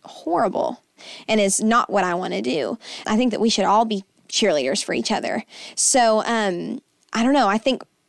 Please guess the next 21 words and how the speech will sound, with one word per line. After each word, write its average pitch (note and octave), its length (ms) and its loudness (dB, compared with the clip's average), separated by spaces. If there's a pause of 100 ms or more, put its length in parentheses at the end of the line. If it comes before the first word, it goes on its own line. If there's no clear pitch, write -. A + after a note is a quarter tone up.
(160)
I A3 80 2
think A#3+ 180 2
for C4 140 0
me, A#3+ 180 4
like G3+ 180 0
I A3 60 0
said, G#3+ 400 0
it's G#3+ 200 -2
something A3 340 0
that, G#3 100 0
yes, A3 240 0
I G3+ 60 0
definitely G#3+ 540 0
think A3 200 0
about, G#3 340 0
but G#3 220 0 (800)
I A3 520 2
can't A#3+ 380 0
let G3+ 380 2
it - 500 -2 (140)
impact G3+ 880 -2